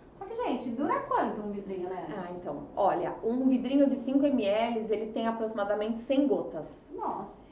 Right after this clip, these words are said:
Speaker 2: É, então assim, se você, né, bom, eu já não compro de cinco M L, porque de cinco M L pra mim não dura nada. Eu já compro de quinze, porque eu uso muito. Eu uso pra tudo na minha casa. Até pra limpar a casa eu limpo com óleo essencial.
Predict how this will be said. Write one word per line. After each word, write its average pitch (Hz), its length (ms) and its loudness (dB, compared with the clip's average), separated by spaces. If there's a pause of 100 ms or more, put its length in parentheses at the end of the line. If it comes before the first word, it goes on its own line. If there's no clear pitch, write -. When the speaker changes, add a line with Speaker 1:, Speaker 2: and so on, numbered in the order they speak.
(200)
Speaker 2:
É, 175 320 0
então 226 200 4
assim, 226 280 -2
se - 120 -6
você, 285 400 2
né, 254 200 2 (260)
bom, 190 220 2
eu 269 160 8
já 370 100 6
não 359 140 4
compro 294 320 6
de 220 100 -2
cinco 254 280 -2
M 220 120 0
L, 220 160 2
porque 311 160 -4
de - 80 -4
cinco 320 240 -6
M 285 140 4
L 277 100 4
pra 285 100 2
mim 285 120 6
não 294 100 4
dura 269 180 2
nada. 214 360 0
Eu 180 40 2
já 196 120 0
compro 202 340 -2
de 240 140 -6
quinze, 262 420 -2
porque - 260 -4
eu 285 100 8
uso 285 200 6
muito. 254 560 2 (160)
Eu 202 80 0
uso 233 200 0
pra 254 180 0
tudo 269 340 2
na 196 80 -4
minha 185 160 -6
casa. 175 200 -6
Até 277 140 -2
pra 311 120 0
limpar 277 420 0
a 262 40 -6
casa 247 260 2
eu 269 40 2
limpo 262 240 0
com 269 120 -4
óleo 254 140 2
essencial. 254 640 -2